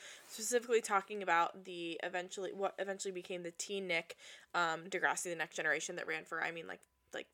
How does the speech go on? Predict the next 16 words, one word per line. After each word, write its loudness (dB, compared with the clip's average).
fifteen -8
years -6
or -4
longer. 0
Um, 10
it, 2
it's -4
really 4
a 2
show 4
I 6
grew 2
up 2
with 0
because 2
it 2